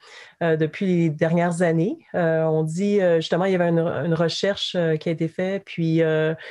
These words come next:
aussi des, une étude. Puis en juillet, on a découvert que maintenant six cent mille, euh, végans canadiens.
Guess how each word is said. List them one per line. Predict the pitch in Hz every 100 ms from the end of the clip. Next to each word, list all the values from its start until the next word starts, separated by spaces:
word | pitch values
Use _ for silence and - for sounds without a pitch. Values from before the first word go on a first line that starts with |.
| - -
aussi | - 165 -
des, | 190 175 175 160 160
une | 165 165
étude. | 170 - 233 240 185 170
Puis | - 185 175
en | 165
juillet, | 160 175 175 196
on | 196
a | 170
découvert | 170 170 180 196
que | - 165
maintenant | 160 160 180
six | 180 -
cent | 180 - 170
mille, | 170 180 190
euh, | 180 165 156 156 151 _ -
végans | 160 175 165 180 185 185
canadiens. | - 180 160 156 170 190